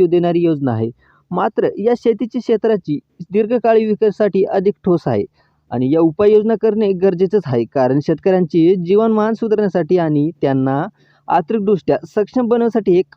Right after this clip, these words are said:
व्यापक धोरण आणखी आवश्यक आहे. कारण कर्जमाफी ही योजना आणखी आवश्यक आहे, कारण ही कर्जमाफी योजना आहे ना, ही शेतकऱ्यांसाठी आवश्यक आहे, कारण जेणेकरून शेतकऱ्यांचं काय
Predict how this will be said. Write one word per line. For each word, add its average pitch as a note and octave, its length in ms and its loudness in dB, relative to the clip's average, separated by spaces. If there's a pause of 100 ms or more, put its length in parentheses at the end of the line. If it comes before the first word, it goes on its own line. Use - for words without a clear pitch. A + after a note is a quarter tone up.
व्यापक E3 400 0
धोरण D#3 260 0
आणखी D3+ 380 0
आवश्यक C#3+ 400 -2
आहे. G#2 180 -2 (500)
कारण E3 400 0
कर्जमाफी G3 640 0
ही G#3 120 -2
योजना F#3+ 400 2
आणखी F3 520 0 (640)
आवश्यक G3 440 0
आहे, C3 180 0 (320)
कारण A3 260 0
ही B3 140 -2
कर्जमाफी A3 520 0
योजना G#3 280 2
आहे F#3+ 140 2
ना, F#3 100 2
ही F#3 140 2
शेतकऱ्यांसाठी F3+ 640 -2
आवश्यक D#3+ 380 0
आहे, C#3+ 100 0 (140)
कारण F3 340 0
जेणेकरून F#3+ 460 2
शेतकऱ्यांचं F3 560 -4
काय E3+ 200 0